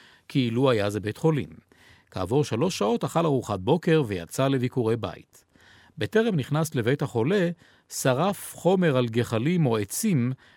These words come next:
להעלות עשן ולמנוע את הידבקותו במחלה. בעת הביקור מצץ סוכריות שהכילו קינמון ותבלינים נוספים, וכמו כן כיסה את פיו.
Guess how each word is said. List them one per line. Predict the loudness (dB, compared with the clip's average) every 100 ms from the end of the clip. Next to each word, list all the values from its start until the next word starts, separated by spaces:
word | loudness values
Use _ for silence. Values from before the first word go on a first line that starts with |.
| _
להעלות | -2 0 0 0 0 -2
עשן | 0 2 2 0 -4
ולמנוע | 0 2 2 0 0 0 2 2 2
את |
הידבקותו | 0 -2 -2 -4 0 0
במחלה. | 0 0 2 2 0 _ _ _ _ _ -20 _ 2
בעת | 2 4
הביקור | 0 0 0 2 0
מצץ | -2 -2 -2 -2
סוכריות | -6 -6 -2 0 0 0 -2 -2
שהכילו | -2 -2 -2 -4
קינמון | -2 0 0 0 0 0
ותבלינים | 0 -2 -2 -4 -4
נוספים, | -6 -8 -6 -4 -4 -8 -16 -20 -12
וכמו | -10 -8 -6
כן | -2 -2
כיסה | -2 -4 -2 2 2
את | 0 -4
פיו. | -6 -6